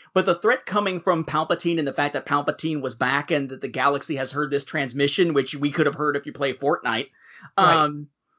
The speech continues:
Speaker 1: that I think probably is what spurred people to be more active. But again, there were also the ones that got captured who had to be liberated to be able to participate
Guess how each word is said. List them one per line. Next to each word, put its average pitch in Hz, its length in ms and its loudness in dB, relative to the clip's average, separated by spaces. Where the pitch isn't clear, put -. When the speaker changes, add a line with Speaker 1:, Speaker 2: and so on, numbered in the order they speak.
Speaker 1:
that 214 260 4
I 220 80 4
think 196 260 0
probably 170 300 -2
is 143 100 -4
what 151 160 0
spurred 170 460 -2
people 151 240 0
to 143 60 0
be 139 220 -2
more 139 320 0
active. 139 340 -2
But 311 120 2
again, 233 520 0
there 185 160 2
were 190 140 0
also 190 320 -2
the 180 100 0
ones 139 360 -2
that 139 120 -6
got 131 240 -4
captured 175 480 -2
who 143 80 -6
had 139 200 -4
to 135 60 -8
be 131 140 -6
liberated 131 760 0
to 143 100 -6
be 139 180 0
able 147 320 2
to 139 160 -8
participate 127 680 -6